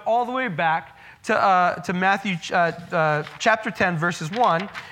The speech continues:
and this is what it says. Jesus called his twelve disciples, uh, to him, and he gave them authority to drive out impure spirits and to heal every disease and sickness. Now,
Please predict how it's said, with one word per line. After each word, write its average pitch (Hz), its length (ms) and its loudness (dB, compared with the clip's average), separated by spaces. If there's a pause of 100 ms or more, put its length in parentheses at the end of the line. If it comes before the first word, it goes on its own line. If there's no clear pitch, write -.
(140)
and 180 180 0
this 220 140 -2
is 185 120 -4
what 156 200 0
it 156 100 -4
says. 131 580 -6 (1600)
Jesus 233 320 0
called 220 220 2
his 202 140 -2
twelve 208 280 2
disciples, 180 720 -2 (300)
uh, 160 240 0
to 277 240 0
him, 202 420 -2
and 202 100 -8
he 202 60 -4
gave 190 240 0
them 196 100 -2
authority 185 460 0
to 160 80 -4
drive 160 300 2
out 160 100 2
impure 165 380 -2
spirits 170 580 -6 (420)
and 180 140 0
to 190 60 0
heal 180 600 -2
every 190 480 0
disease 170 680 -2
and 147 420 -2
sickness. - 840 -10 (640)
Now, 190 320 2